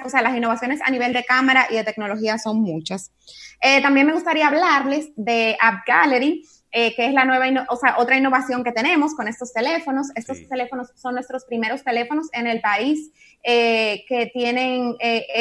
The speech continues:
Speaker 1: H M S, eh, que se-, significa Huawei Mobile Services. Esto significa que ya tenemos, los te-, teléfonos vienen precargados con nuestra galería, nuestra App Gallery,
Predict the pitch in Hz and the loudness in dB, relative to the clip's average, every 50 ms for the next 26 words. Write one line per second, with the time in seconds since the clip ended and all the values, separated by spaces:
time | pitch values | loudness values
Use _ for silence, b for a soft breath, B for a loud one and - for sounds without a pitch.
0 | 240 233 - 262 226 269 349 330 330 320 - _ - - - 226 226 - 226 220 | -2 -2 -2 -2 -2 0 0 0 -2 -4 -6 _ -14 -10 -10 -12 -10 -10 -12 -12
1 | - 220 220 233 233 233 240 240 240 240 233 220 214 226 226 233 240 226 226 220 | -8 -6 -8 -6 -4 0 0 2 4 4 2 2 2 2 0 2 0 0 0 0
2 | 214 214 - 359 349 294 294 285 - 320 311 311 - _ b b b b b b | -2 -2 -2 -2 -2 -2 -4 -4 -6 -10 -12 -12 -16 _ b b b b b b
3 | - 247 - 269 240 277 269 269 262 247 277 269 254 254 254 240 233 233 226 226 | -10 -10 -8 -6 -2 0 0 0 0 0 -2 -2 -2 0 0 0 2 2 2 2
4 | 208 220 220 220 247 254 247 247 247 247 247 240 - - - 240 240 247 - 247 | 2 2 0 2 0 -2 -2 -2 -2 -2 -4 -4 -8 -8 -4 -4 -4 -4 -4 -10
5 | - _ - 233 226 233 269 277 269 277 262 262 277 269 262 247 262 294 302 302 | -10 _ -2 -2 -2 0 -2 -4 -2 -2 -4 -4 -4 0 0 0 2 4 4 2
6 | 302 302 277 233 214 214 226 - 226 220 208 214 202 196 196 320 339 294 320 330 | 2 0 -2 -4 -6 -6 -6 -6 -4 -2 -2 0 -2 0 2 2 2 2 2 -2
7 | 330 _ _ _ _ _ _ _ _ _ _ _ _ _ _ 240 233 220 - 247 | -4 _ _ _ _ _ _ _ _ _ _ _ _ _ _ -4 -4 -2 0 2
8 | 226 214 202 - - 294 294 294 262 247 285 302 311 | 2 2 0 0 4 4 4 4 4 0 0 -2 -4